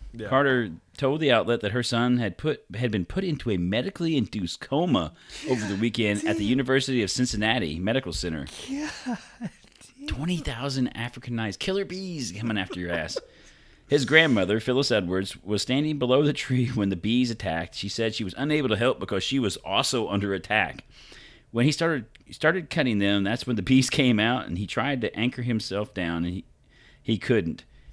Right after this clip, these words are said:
Speaker 2: Phyllis tells local news he was hollering, "Help, help,
Speaker 1: Phyllis.
Speaker 2: help me." Phyllis. That's Grandma.
Speaker 1: Phyllis.
Speaker 2: Up there
Speaker 1: Grandma.
Speaker 2: cutting damn tree, cutting a tree for gra-, Grandma there, and damn bees attack your ass.
Speaker 1: Who the, okay, first of all, who the fuck has a lemon tree?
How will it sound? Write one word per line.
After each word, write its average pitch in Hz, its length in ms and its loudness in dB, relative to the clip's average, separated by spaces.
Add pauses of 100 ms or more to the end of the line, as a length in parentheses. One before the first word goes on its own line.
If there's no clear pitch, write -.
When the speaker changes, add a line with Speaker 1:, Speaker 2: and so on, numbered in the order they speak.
(300)
Speaker 2:
Phyllis 92 340 -4
tells 90 360 0
local 90 280 -2
news 117 400 2
he 127 80 2
was 95 140 -6
hollering, 139 440 0
"Help, 143 220 -2
help, 165 180 2
Speaker 1:
Phyllis. 117 220 0
Speaker 2:
help 120 220 2
me." 82 220 -6 (300)
Phyllis. 113 440 0
That's - 220 -6
Grandma. 160 420 6
Speaker 1:
Phyllis. - 260 -6 (420)
Speaker 2:
Up 120 80 -2
there 139 220 4
Speaker 1:
Grandma. 143 320 4
Speaker 2:
cutting 139 120 6
damn 147 180 2
tree, - 420 -6
cutting - 360 -6
a 101 40 -8
tree 160 260 -4
for 123 80 -8
gra-, 135 200 -2 (100)
Grandma 113 480 2
there, 104 280 0
and 85 160 -2 (360)
damn 117 240 -2
bees 135 340 0
attack 90 320 -8
your 85 120 -6
ass. 80 260 -8 (240)
Speaker 1:
Who 202 140 -4
the, 147 160 -4
okay, 147 360 0
first 196 240 -2
of 175 60 -6
all, 170 80 2
who 247 100 2
the 143 120 0
fuck - 420 0
has 170 180 -2
a 139 60 -2
lemon 131 340 -2
tree? 95 360 -8